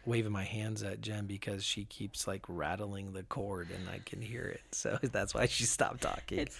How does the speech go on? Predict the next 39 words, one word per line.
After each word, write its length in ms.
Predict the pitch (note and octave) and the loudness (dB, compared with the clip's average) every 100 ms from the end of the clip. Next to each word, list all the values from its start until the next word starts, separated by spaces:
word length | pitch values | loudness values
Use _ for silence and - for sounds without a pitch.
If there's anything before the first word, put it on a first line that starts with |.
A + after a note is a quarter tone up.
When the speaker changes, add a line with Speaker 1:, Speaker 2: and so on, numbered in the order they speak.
| - | -4
Speaker 2:
driving 360 | D4+ D#4 D#4 | 0 0 0
me 140 | C#4+ C4 | -2 -4
crazy. 420 | - C#4 C4+ C4 | -2 -2 0 0
It's 80 | A#3+ | 4
Speaker 1:
Just 200 | B2+ B2 | 6 6
Speaker 2:
all 380 | A3+ B3 C#4+ E4 D#4+ - - - | 6 6 4 4 0 -6 -14 -12
Speaker 1:
she's, 380 | - - A#2+ A2+ | 2 8 10 8
uh, 40 | - | 6
Speaker 2:
wrinkled 240 | - A2 - | 6 8 10
Speaker 1:
we'll 160 | C3 | 10
just 200 | B2+ - | 12 12
say 140 | - C3 | 12 12
Speaker 2:
up. 60 | |
Speaker 1:
this 160 | A#2+ - | 12 10
right 180 | A#2 A2+ | 8 8
now. 200 | A2+ A2 | 6 6
She's 260 | - A#2 | 6 6
a 40 | C#3+ | 6
perfectionist. 800 | G#2 - G#2+ - - G#2+ - D3 | 4 4 4 8 8 8 6 6
It's 120 | - | 6
all 240 | - A2 | 8 8
wrinkled. 460 | G#2+ A2 G2 G#2+ - | 8 6 6 6 6
She's 180 | B2 - | 8 8
trying 240 | - A2 | 8 4
to 60 | A2 | 4
straighten 420 | - G#2+ A2+ C#3 | 4 4 4 2
out 200 | A2 A2 - | 2 2 0
a 80 | |
cord 540 | A2 - D3 G3 A2 E2+ - - | 0 12 12 12 12 10 4 0
Speaker 2:
<laughs> 220 | - - | -4 2
I'm 60 | - | 8
Speaker 1:
that 300 | G2+ F#2+ - | 10 10 8
Speaker 2:
sorry. 300 | - G#3+ C#4 - | 8 10 10 8
<laughs> 100 | F4+ - - - - - - - - | 2 0 -6 -18 -18 -18 -18 -12 2
Speaker 1:
Yes. 440 | A#2 G#2 - C#4+ - | 6 8 8 8 6
Speaker 2:
Sorry. 180 | G#4 - - - - | 2 -2 -6 -10 -4
Speaker 1:
It's 260 | G2+ - | -2 2
okay. 340 | G#2+ G2+ - D2 - - - - - - | 2 2 2 0 0 -4 -8 -12 -16 0
Speaker 2:
Okay. 420 | C#4 G#3 - - | 0 0 -4 -8